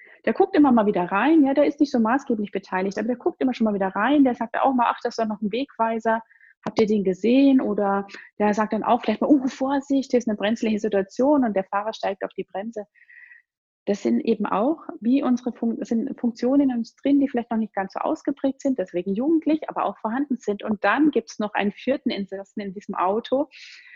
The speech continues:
über den wissen wir eigentlich gar nicht so viel, der ist auch noch gar nicht so ausgeprägt, das ist dieses Kleinkind.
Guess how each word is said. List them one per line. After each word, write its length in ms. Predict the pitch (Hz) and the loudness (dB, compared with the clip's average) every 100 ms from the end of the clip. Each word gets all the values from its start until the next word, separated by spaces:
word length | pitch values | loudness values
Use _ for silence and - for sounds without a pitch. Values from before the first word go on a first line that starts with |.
| - - | -20 0
über 140 | 247 | 6
den 120 | 277 | 6
wissen 200 | 254 285 | 6 4
wir 60 | 269 | 2
eigentlich 200 | 214 220 | 2 0
gar 160 | 202 208 | 0 -2
nicht 140 | 208 | -4
so 80 | 208 | -8
viel, 260 | - 233 | -2 0
der 80 | 220 | 2
ist 100 | 208 | 2
auch 100 | 214 | 0
noch 140 | 214 202 | 0 -2
gar 160 | 196 | -2
nicht 140 | 220 - | -2 -4
so 60 | |
ausgeprägt, 760 | - 226 247 233 - - 196 190 | -2 -2 -2 -4 -4 -8 -8 -8
das 80 | |
ist 160 | - - | -8 -6
dieses 280 | 196 190 - | -6 -8 -18
Kleinkind. 840 | - 180 165 196 208 - - - | -10 -6 -6 -6 -8 -10 -12 -14